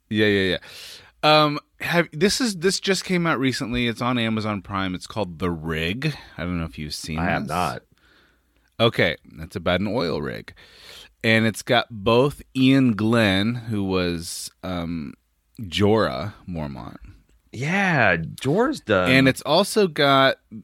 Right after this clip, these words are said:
Speaker 1: uh, Alistair Thorne, who famously gives Jon Snow a hard time up,
Speaker 2: Sure.
Speaker 1: up north. Uh, those are two characters that are in that show. It's actually pretty decent.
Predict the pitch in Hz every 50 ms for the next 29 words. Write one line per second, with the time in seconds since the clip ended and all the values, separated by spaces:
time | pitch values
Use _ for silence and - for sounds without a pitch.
0 | - - 113 113 107 104 104 98 - _ - 101 113 127 131 139 139 131 - -
1 | 123 117 110 101 - - - - - 123 113 117 110 104 98 92 90 90 87 87
2 | 85 90 92 - _ _ _ _ _ _ _ _ _ _ _ _ _ _ _ _
3 | _ _ _ - 123 110 104 101 98 95 95 95 95 - - 95 - - 123 117
4 | 110 110 110 104 - - - 104 98 92 85 80 95 98 92 82 - - - -
5 | - 107 95 107 98 92 92 92 87 - - 98 90 87 85 82 80 82 76 73
6 | 73 - - 80 73 71 71 62 - _ - - - 85 85 95 101 80 73 67
7 | 62 - - - - - - _ _ _ _ - - _ _ _ _ _ _ _
8 | _ - - - 98 95 92 92 90 90 87 120 127 135 131 135 120 - - 131
9 | 123 107 - - 120 107 104 - - 104 95 85 92 95 85 87 87 110 117 113
10 | 110 101 90 - - - - 135 - 175 202 254 - - - 392 302 - _ -
11 | - - - 160 185 185 175 139 107 92 - - 123 147 156 - - - 60 -
12 | - - - - - -